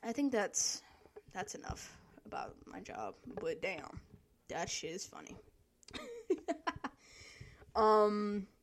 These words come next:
I think next up I'm gonna talk about, let's talk about hobbies. Let me check these bitches off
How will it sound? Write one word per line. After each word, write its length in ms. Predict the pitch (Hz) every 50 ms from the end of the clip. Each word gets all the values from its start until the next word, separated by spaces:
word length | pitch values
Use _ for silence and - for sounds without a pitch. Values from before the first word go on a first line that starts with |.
| - - - - - - - - _ _ _ - - - - -
I 60 | -
think 220 | - 311 285 220
next 280 | 220 214 220 214 - -
up 140 | 220 208 214
I'm 60 | 208
gonna 140 | 214 208 208
talk 200 | - 196 196 -
about, 680 | 208 196 180 196 190 180 180 175 175 185 180 - - - - - - - - - _ _ _ - - _ _ _ _ _ _ _ _ -
let's 100 | - -
talk 120 | - 508 508 480
about 140 | 480 294 254
hobbies. 480 | 294 302 302 214 170 160 - - - -
Let 80 | 285
me 60 | 311
check 220 | 302 - 240 220 -
these 120 | 214 208
bitches 260 | - 190 185 - 208
off 160 | 165 170 202